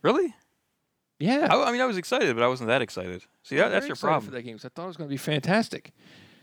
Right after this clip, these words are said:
Speaker 2: And it turned out to suck an asshole.
Speaker 1: Uh, see, I, I saw, I saw early footage of the game, and it was, um, when you're escaping one of the things you're doing in the game,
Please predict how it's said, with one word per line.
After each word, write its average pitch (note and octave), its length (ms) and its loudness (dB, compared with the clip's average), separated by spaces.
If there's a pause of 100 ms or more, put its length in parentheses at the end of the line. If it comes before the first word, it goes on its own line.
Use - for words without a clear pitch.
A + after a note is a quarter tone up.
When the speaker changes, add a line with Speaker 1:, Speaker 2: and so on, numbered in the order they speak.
(560)
Speaker 2:
And D3+ 80 -4
it C#3 120 -8
turned F3 280 -4
out E3+ 200 0
to - 120 -2
suck - 680 -4
an E3+ 120 0
asshole. F#3 560 -2
Speaker 1:
Uh, G2 220 -2
see, G#2+ 200 -2
I, G#2+ 240 4
I B2+ 40 0
saw, A#2+ 580 -2
I B2 80 -2
saw C3 320 -6
early A2+ 260 -6
footage G2 380 -10
of G2 60 -16
the F2+ 60 -16
game, F#2 460 -12
and G2 180 -8
it F#2 100 -8
was, F#2+ 500 -14
um, G2 540 -4
when G2+ 120 -12
you're G2 140 -8
escaping G#2+ 540 -6
one G2 120 -6
of F#2+ 100 -10
the F#2 200 -12 (320)
things G2 400 -6
you're F#2 100 -14
doing F#2 320 -12
in F2+ 80 -14
the F2+ 40 -18
game, F#2 300 -12